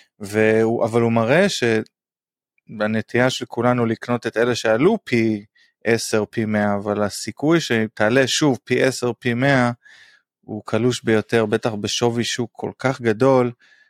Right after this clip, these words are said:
מה, היא תעלה עוד פעם פי עשר, היא כבר תהיה עשרה טריליון, זה כבר יותר גדול מכל, אה, חברה ציבורית בעולם. זה כנראה לא יקרה, וכמו שאתה אומר, גם במחיר, המחיר הגבוה הזה יכביד עליה, ולכן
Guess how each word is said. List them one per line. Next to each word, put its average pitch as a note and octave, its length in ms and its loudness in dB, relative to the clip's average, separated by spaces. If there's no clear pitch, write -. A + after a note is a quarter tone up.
מה, A2+ 80 0
היא A2 140 2
תעלה A#2 280 4
עוד B2 200 4
פעם A#2 140 2
פי A#2+ 160 2
עשר, B2+ 200 2
היא A#2 80 -2
כבר A2 160 -4
תהיה A#2 280 2
עשרה A2+ 320 0
טריליון, B2 500 0
זה A#2+ 80 -2
כבר A2 180 -4
יותר A2+ 220 0
גדול A#2 420 2
מכל, A2+ 640 -2
אה, A2+ 200 0
חברה A2 320 0
ציבורית A2+ 720 -4
בעולם. A2+ 600 2
זה A#2 180 -2
כנראה C3+ 340 2
לא A#2+ 220 4
יקרה, B2 540 2
וכמו A2 540 -2
שאתה - 160 -6
אומר, A2 220 -2
גם A2 200 -4
במחיר, A2 520 -4
המחיר A2 640 0
הגבוה G#2+ 800 -4
הזה A2 200 -2
יכביד A#2 400 0
עליה, B2 380 2
ולכן A#2 460 0